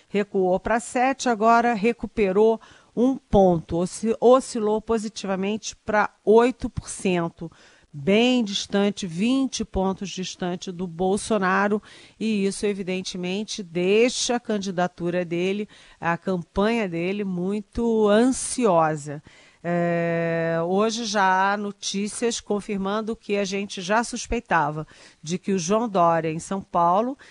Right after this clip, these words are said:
que se elegeu em primeiro turno há dois anos atrás para a Prefeitura de São Paulo, no rastro, na onda do Alckmin, que o João Dória agora já manda emissários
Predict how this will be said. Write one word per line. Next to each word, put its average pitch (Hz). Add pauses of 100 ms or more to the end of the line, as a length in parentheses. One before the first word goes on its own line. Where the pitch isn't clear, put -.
(140)
que 202
se -
elegeu 196
em 233
primeiro 190
turno 160 (240)
há 170
dois 196
anos 180
atrás 165
para 160
a 151
Prefeitura 165
de 147
São 156
Paulo, 151 (300)
no 170
rastro, 180
na 180
onda 208
do 202
Alckmin, 226 (300)
que 233
o 226
João 233
Dória 196
agora 190
já 208
manda 196
emissários 196